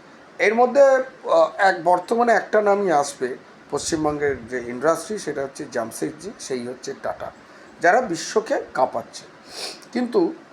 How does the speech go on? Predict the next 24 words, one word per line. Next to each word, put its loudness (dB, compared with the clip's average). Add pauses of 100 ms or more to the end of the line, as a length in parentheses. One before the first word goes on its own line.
(420)
আঠেরোশো 0
একষট্টি 0
সালে -6 (640)
যে 2
মানুষটি 0
জন্মগ্রহণ 0
করেছিলেন, -6 (800)
আহ, 6 (100)
প্রফুল্লচন্দ্র 2
রায়, -6 (540)
আমরা 2
জানি, 0 (320)
আহ, 0 (440)
as 2
a -2
বাঙালি 2
হিসেবে, -6 (420)
বাংলার 2
মানুষ 0
হিসেবে -8 (100)
প্রফুল্লচন্দ্র -4 (260)
রায়কে 0
জানেন 0
না 0